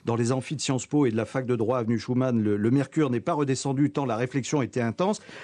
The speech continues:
Alors en gros, depuis vendredi, il y a eu deux cent cinquante conférenciers, des économistes, des scientifiques, des chercheurs, des politiques, des syndicalistes en provenance du monde entier.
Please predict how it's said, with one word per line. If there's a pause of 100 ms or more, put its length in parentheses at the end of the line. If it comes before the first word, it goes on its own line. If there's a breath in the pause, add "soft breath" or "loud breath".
(100)
Alors
en
gros,
depuis
vendredi,
il
y
a
eu
deux
cent
cinquante
conférenciers,
des
économistes,
des
scientifiques,
des
chercheurs,
des
politiques,
des
syndicalistes (280 loud breath)
en
provenance
du
monde
entier.